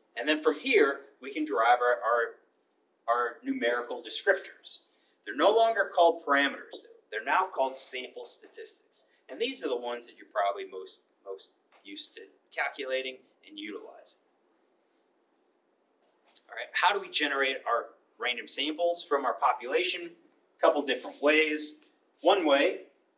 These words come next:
if we know the entire population, we just assign each individual number and then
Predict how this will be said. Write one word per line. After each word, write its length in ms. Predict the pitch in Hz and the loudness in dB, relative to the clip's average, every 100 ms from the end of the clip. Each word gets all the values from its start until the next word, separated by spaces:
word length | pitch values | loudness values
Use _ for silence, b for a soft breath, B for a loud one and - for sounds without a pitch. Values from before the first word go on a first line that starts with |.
| _ _ _ _ _ _ - | _ _ _ _ _ _ -4
if 180 | 190 226 | -4 -2
we 80 | |
know 240 | 202 175 175 | 2 4 4
the 140 | 165 | 2
entire 320 | 156 151 143 | -2 -2 -2
population, 680 | - 135 - 123 156 190 - 202 - - - _ | -2 -4 -4 -2 -2 0 -4 -8 -16 -20 -20 _
we 140 | 127 175 | -8 -6
just 360 | 160 160 139 | -4 -4 -6
assign 880 | - - - 202 190 - 185 110 - - _ _ _ | -6 -2 0 0 0 -2 -6 -14 -16 -20 _ _ _
each 220 | 165 160 156 | -12 -6 -6
individual 560 | 123 117 117 104 95 107 | -6 -8 -10 -10 -10 -6
number 380 | 147 175 135 113 | -6 -4 -6 -8
and 80 | |
then 120 | 120 | -12